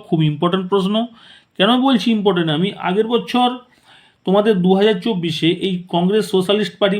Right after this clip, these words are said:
বা কংগ্রেস সমাজতন্ত্রী দলের চার নম্বর উদ্ভব পড়েছিল, ঠিক আছে, বা কারণ পড়েছিল। তোমাদের উদ্দেশ্য কিন্তু এবার একটু ইম্পর্টেন্ট রয়েছে, সেটা দু নম্বরের জন্য, ঠিক আছে? চার নম্বরে এই কংগ্রেস সমাজতন্ত্রী দল থেকে কোনো প্রশ্ন হবে না, এবছর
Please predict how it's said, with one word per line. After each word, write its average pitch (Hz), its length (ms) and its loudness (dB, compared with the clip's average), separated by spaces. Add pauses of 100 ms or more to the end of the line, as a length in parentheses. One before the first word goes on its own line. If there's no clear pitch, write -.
বা 202 60 2 (100)
কংগ্রেস 180 320 -2
সমাজতন্ত্রী 175 540 -2
দলের 160 320 -2 (640)
চার 180 180 0 (120)
নম্বর 220 240 -2 (120)
উদ্ভব 180 380 0
পড়েছিল, 131 360 -4 (220)
ঠিক - 200 -6
আছে, 156 140 -6
বা 156 100 0 (120)
কারণ 170 200 2 (120)
পড়েছিল। 123 300 -4 (140)
তোমাদের 180 280 -6 (140)
উদ্দেশ্য 165 340 -6 (120)
কিন্তু 214 180 -8
এবার 208 160 -2
একটু 190 160 -10
ইম্পর্টেন্ট 165 440 -2
রয়েছে, 180 260 2
সেটা 190 160 -2 (100)
দু 196 80 -4
নম্বরের 156 400 -2
জন্য, 113 200 -12 (160)
ঠিক 262 180 -4
আছে? 165 140 -12 (560)
চার 165 220 0
নম্বরে 196 240 0
এই 196 160 2
কংগ্রেস 175 340 0
সমাজতন্ত্রী 170 600 -6
দল 160 220 0
থেকে 165 200 -4
কোনো 226 180 -6
প্রশ্ন 135 220 -4 (160)
হবে 135 220 -2
না, 113 120 -6
এবছর 127 260 -6